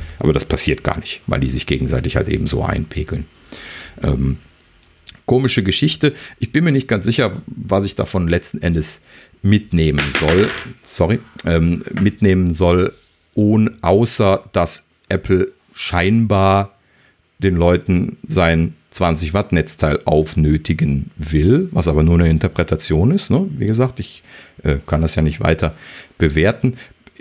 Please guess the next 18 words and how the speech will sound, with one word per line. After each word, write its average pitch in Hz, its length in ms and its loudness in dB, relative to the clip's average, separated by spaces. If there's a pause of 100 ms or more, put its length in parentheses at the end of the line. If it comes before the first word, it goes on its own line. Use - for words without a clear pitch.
Irritiert 117 580 2
mich - 380 -2 (100)
sehr, 85 680 2 (180)
muss 143 260 -2
ich 160 100 -12
sagen, - 360 -2
an 135 120 0
der 147 140 2
Stelle. 165 420 -2
Also 95 200 -2
das, - 400 -4
wenn 95 160 2
das 87 160 0
wirklich 123 320 0
eine 95 120 0
gewollte 82 760 2
Aktion 139 600 0
ist, - 300 -2